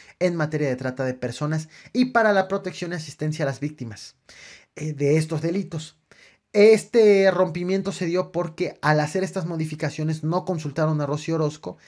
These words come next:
Ella consideró que debió ser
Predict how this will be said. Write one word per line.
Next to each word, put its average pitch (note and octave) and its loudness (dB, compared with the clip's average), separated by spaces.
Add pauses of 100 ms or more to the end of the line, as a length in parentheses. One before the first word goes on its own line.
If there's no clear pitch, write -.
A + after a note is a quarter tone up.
(140)
Ella D3+ -2
consideró C3+ -6
que C3+ -10 (120)
debió C#3 -2
ser D3+ -2